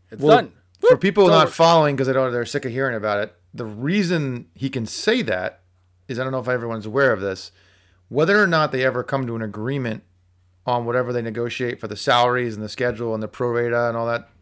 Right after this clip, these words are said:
Speaker 2: B S they're talking about, he can enforce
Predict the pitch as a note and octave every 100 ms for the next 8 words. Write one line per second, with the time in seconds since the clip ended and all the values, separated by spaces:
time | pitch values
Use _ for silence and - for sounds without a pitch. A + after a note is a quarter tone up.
0 | _ A#2 _ _ - B2 B2 B2 B2+ B2
1 | A#2+ A#2+ C3 C3+ C#3 - _ - _ _
2 | _ _ _ _ _ F3+ A3+ A3 D#3+ B2+
3 | - E3+ F3 A2+ - - -